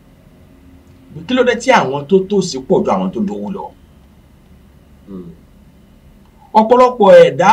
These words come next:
Speaker 1: ẹ, ẹ, a sọ nú àwọn ètò wa wípé nítòótọ́ ìràwọ̀ ńgbà míì, a máa, gbogbo, gbogbo ẹ̀dá náà kọ́ ni yóò ní láárí tí ó lówó, tí ó lọ́lá, tí ó mì tìtì. Àmọ́ kálukú náà bí kéèyàn má rọ́wọ́ ti bọ̀rùn kọ́.
Speaker 2: Hmm.
Speaker 1: Ọ̀pọ̀lọpọ̀ náà àwọn tá wá tòsí tí ò rí jẹ yìí náà,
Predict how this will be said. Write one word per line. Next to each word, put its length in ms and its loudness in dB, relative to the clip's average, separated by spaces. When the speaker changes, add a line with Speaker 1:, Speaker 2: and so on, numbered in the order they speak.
Speaker 1:
ẹ, 300 4
ẹ, 220 4
a 200 6
sọ 180 -4
nú 120 2
àwọn 220 2
ètò 200 -6
wa 120 0
wípé 220 2
nítòótọ́ 420 0
ìràwọ̀ 380 0
ńgbà 260 0
míì, 160 -4
a 120 -2
máa, 400 -6
gbogbo, 460 -2
gbogbo 260 -6
ẹ̀dá 160 0
náà 140 -2
kọ́ 140 -8
ni 120 -6
yóò 180 -8
ní 120 -2
láárí 320 -4
tí 120 -14
ó 80 -2
lówó, 360 -8
tí 140 -16
ó 80 -10
lọ́lá, 300 -8
tí 120 -16
ó 40 -12
mì 160 -4
tìtì. 380 -20
Àmọ́ 260 -4
kálukú 400 -2
náà 180 4
bí 200 -2
kéèyàn 280 -6
má 120 -2
rọ́wọ́ 280 -6
ti 120 -18
bọ̀rùn 340 -20
kọ́. 160 -12
Speaker 2:
Hmm. 260 -20
Speaker 1:
Ọ̀pọ̀lọpọ̀ 560 4
náà 100 2
àwọn 260 2
tá 120 2
wá 240 8
tòsí 240 -4
tí 120 -8
ò 140 2
rí 120 -2
jẹ 160 -4
yìí 160 -6
náà, 260 -8